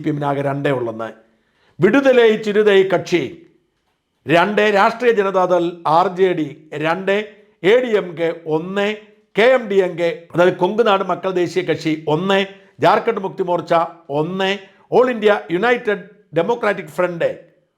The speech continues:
ഒന്ന്, ആർ എസ് പി ഒന്ന്, കേരള കോൺഗ്രസ് ജോസഫ് ഒന്ന്, അതായത് നമ്മുടെ ഫ്രാൻസിസ് ജോർജ്, ആർ എസ് പി പ്രേമചന്ദ്രൻ. മറ്റുള്ളവർ, അതായത് ഈ രണ്ട് മുന്നണിയിലും പെടാത്തവർ നാൽപത്താറ്, നാൽപത്തൊമ്പത്, തൃണമൂൽ കോൺഗ്രസ് പതിനാറ്, പത്തൊൻപത്, വൈ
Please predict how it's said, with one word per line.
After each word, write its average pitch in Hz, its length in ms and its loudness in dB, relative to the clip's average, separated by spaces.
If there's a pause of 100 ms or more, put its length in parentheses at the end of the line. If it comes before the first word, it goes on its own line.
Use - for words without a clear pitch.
(140)
ഒന്ന്, 185 400 -2 (500)
ആർ 226 140 4
എസ് - 160 -8
പി 180 100 -2 (220)
ഒന്ന്, 190 280 -4 (400)
കേരള 220 200 4 (100)
കോൺഗ്രസ് 190 380 -8
ജോസഫ് 180 460 -2
ഒന്ന്, 175 200 -6 (260)
അതായത് 156 260 -2
നമ്മുടെ 170 200 0 (320)
ഫ്രാൻസിസ് 170 500 -4
ജോർജ്, 101 320 -12 (380)
ആർ 170 120 0
എസ് 156 140 -10
പി 214 60 -8 (120)
പ്രേമചന്ദ്രൻ. 120 540 -6 (260)
മറ്റുള്ളവർ, 208 460 0 (120)
അതായത് 190 240 0
ഈ 202 100 2
രണ്ട് 208 200 -4
മുന്നണിയിലും 190 380 -8
പെടാത്തവർ 175 340 -2 (360)
നാൽപത്താറ്, 190 580 -4
നാൽപത്തൊമ്പത്, 156 500 -8 (380)
തൃണമൂൽ 269 340 2 (100)
കോൺഗ്രസ് 180 400 -4 (100)
പതിനാറ്, 196 440 0
പത്തൊൻപത്, 190 460 -2 (600)
വൈ 190 100 4